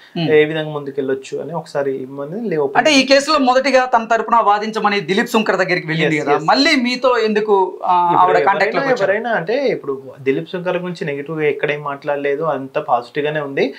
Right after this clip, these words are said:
Speaker 1: Hmm.
Speaker 2: ఏ అడ్వకేట్, not only దిలీప్ శంకర్ గా-, శంకర్ కాదు, నేను కాదు, ఏ advocate అయినా మా advocate professionals లో ఒక case తీసుకున్నప్పుడు వాళ్ళ client కి హండ్రెడ్ పర్సెంట్ న్యాయం చేయాలని చూస్తారు.
Speaker 1: Hmm.
Speaker 2: ఇప్పుడు but ఆమెకు ఒక విషయం చెప్తుంది, నీ side నుంచి ఎలా advocate ఉంటారు, రాజ్ నుంచి కూడా ఒక advocate ఉంటారు కదా,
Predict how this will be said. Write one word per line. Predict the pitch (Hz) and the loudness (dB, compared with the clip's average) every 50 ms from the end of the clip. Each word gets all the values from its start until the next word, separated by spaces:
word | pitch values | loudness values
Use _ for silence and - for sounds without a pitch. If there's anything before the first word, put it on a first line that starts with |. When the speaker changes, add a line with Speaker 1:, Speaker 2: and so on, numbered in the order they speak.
| - 170 | -4 -4
Speaker 1:
Hmm. | 165 139 120 135 139 | -4 -2 0 2 4
Speaker 2:
ఏ | 151 180 | 6 6
అడ్వకేట్, | 220 247 233 220 233 214 175 151 143 | 6 4 2 0 -4 -6 -6 -6 -2
not | 143 156 175 202 | -2 0 0 0
only | 202 202 | 0 0
దిలీప్ | 185 156 151 151 160 170 165 | -2 -6 -6 -6 -8 -8 -10
శంకర్ | - 165 156 151 165 160 | -10 -10 -6 -4 -2 -2
గా-, | 160 151 160 160 151 151 | -2 0 0 0 0 0
శంకర్ | 147 - - 151 147 151 156 151 156 151 | -2 -4 -6 -4 0 0 2 2 2 2
కాదు, | 151 147 143 143 | 2 0 0 0
నేను | 143 139 135 143 151 147 | -2 -4 -4 -6 -4 -2
కాదు, | 147 143 156 | -2 -2 0
ఏ | 147 143 | 2 2
advocate | 160 175 185 190 196 185 - 180 170 175 | 2 2 2 -2 -10 -6 -6 -6 -2 0
అయినా | 175 165 160 160 180 220 262 - - - - _ - | 0 0 0 0 -2 -2 -2 -4 -8 -18 -20 _ -16
మా | 143 143 139 135 139 139 135 | -12 -10 -8 -2 0 2 2
advocate | 135 135 135 147 180 180 - 196 196 - | 2 2 0 -2 -4 0 0 -2 -2 -2
professionals | 180 165 170 170 165 - - 175 175 170 165 - - | -6 -4 -4 -4 -4 -6 -8 -8 -8 -8 -8 -6 -4
లో | 190 185 | 0 0
ఒక | 175 175 156 | 0 0 -2
case | 143 - - 156 180 185 180 | -6 -4 -2 -2 -2 -2 -4
తీసుకున్నప్పుడు | 185 175 - - 165 160 170 175 | -8 -10 -8 -8 -6 -6 -4 -2
వాళ్ళ | 170 151 143 139 | -2 -2 -2 -2
client | 139 143 143 156 160 | -4 -6 -6 -6 -6
కి | 165 - 147 | -10 -12 -10
హండ్రెడ్ | 143 160 185 190 185 | -4 -4 -2 0 -2
పర్సెంట్ | 175 156 - 170 160 151 147 | -2 -4 -4 -8 -8 -8 -10
న్యాయం | 139 139 143 143 139 | -10 -10 -8 -2 2
చేయాలని | 139 139 160 196 220 240 220 | 2 4 4 4 2 0 0
చూస్తారు. | 214 170 - - 143 123 | -2 -2 0 0 -2 -2
Speaker 1:
Hmm. | - - - - - - - 160 156 | -2 -6 -12 -20 -16 -8 -4 -2 -2
Speaker 2:
ఇప్పుడు | 160 156 151 147 143 143 139 143 147 | 0 2 2 2 2 2 2 2 2
but | 180 226 220 | 2 2 4
ఆమెకు | 285 - - 170 196 220 220 - 202 | 2 2 2 2 2 2 2 2 0
ఒక | 190 190 | 0 0
విషయం | 180 180 - 220 208 | -4 -2 -2 0 0
చెప్తుంది, | 190 160 156 151 156 139 117 - _ _ 143 | 0 0 -2 -4 -12 -16 -16 -18 _ _ -6
నీ | 135 156 190 208 | -2 -2 0 2
side | 208 233 220 220 | 4 2 2 2
నుంచి | 226 220 | 0 0
ఎలా | 202 196 196 | 0 2 2
advocate | 196 196 185 190 190 196 175 | 2 0 0 -2 -4 -4 -4
ఉంటారు, | 185 180 208 233 | -2 -2 -2 2
రాజ్ | 208 156 151 175 190 190 - 240 | 4 6 6 6 4 2 -2 -6
నుంచి | 233 240 226 233 240 | -6 -6 -8 -8 -4
కూడా | 247 233 202 | 0 0 2
ఒక | - 160 | 2 2
advocate | 139 120 156 160 180 180 170 | 0 -2 -4 -8 -8 -8 -6
ఉంటారు | 160 156 156 151 | -2 -2 0 0
కదా, | 143 151 208 | 0 0 -2